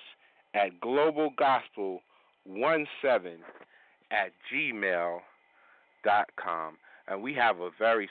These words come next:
special, uh, uh, treat in studio, uh, this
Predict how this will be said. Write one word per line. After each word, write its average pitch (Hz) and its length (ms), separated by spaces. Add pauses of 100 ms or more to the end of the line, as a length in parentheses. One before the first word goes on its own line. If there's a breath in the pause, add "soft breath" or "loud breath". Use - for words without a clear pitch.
special, 98 580
uh, - 640
uh, 87 180 (140)
treat 120 240 (120)
in 92 180 (100)
studio, 110 480 (440 loud breath)
uh, 87 300 (140)
this 98 120